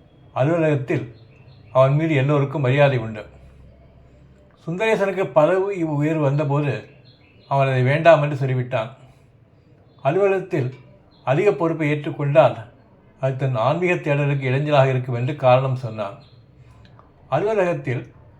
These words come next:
அவன் ஒரு உதவியாளன்தான் என்றாலும் அவன் மேலதிகாரிகள் கூட அவனிடம் மரியாதையாக நடந்து கொண்டார்கள். அவனுக்கு நெருக்கமான சில நண்பர்கள் மட்டும்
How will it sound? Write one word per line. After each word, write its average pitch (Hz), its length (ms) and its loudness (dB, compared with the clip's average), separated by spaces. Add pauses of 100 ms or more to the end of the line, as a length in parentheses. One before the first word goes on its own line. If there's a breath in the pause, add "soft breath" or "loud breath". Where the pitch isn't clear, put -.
(180)
அவன் 139 260 2
ஒரு 139 200 0
உதவியாளன்தான் 175 680 4
என்றாலும் 135 580 2 (680 soft breath)
அவன் 127 300 2
மேலதிகாரிகள் 156 680 4
கூட 127 420 -2 (380)
அவனிடம் 135 480 0 (460)
மரியாதையாக 151 600 4
நடந்து 139 280 0
கொண்டார்கள். 107 600 -4 (1000)
அவனுக்கு 135 280 0
நெருக்கமான 170 600 2
சில 151 200 -4
நண்பர்கள் 143 440 -2
மட்டும் 127 420 -4